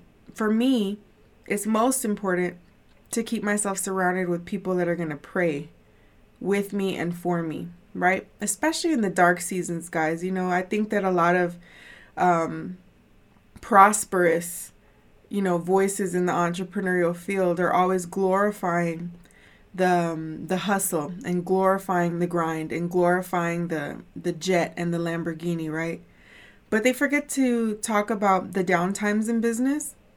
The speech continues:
Um, and I think that if more of us talked about it, then more of us would succeed through it,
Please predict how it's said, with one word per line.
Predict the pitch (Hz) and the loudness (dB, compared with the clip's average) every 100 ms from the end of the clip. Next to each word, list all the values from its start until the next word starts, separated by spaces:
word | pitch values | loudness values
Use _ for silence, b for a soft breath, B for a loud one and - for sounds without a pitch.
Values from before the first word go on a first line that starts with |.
| _ _ _ - | _ _ _ -2
Um, | 196 185 185 | 2 2 2
and | 190 | 0
I | 202 | 0
think | 240 247 | 0 4
that | 247 | 4
if | 208 | 4
more | 196 196 | 2 2
of | 202 | 0
us | 196 | -2
talked | - 196 185 185 | -2 0 0 0
about | 180 170 156 | -2 0 0
it, | 165 - - _ - | 0 -4 -10 _ -12
then | 180 180 170 170 - | -2 0 0 -2 -4
more | 180 175 175 | -2 2 2
of | 170 | 2
us | 156 | -2
would | 165 160 | -6 -6
succeed | - 180 - 190 170 | -6 -4 -4 -4 -4
through | - 180 165 | 0 2 2
it, | 131 | -2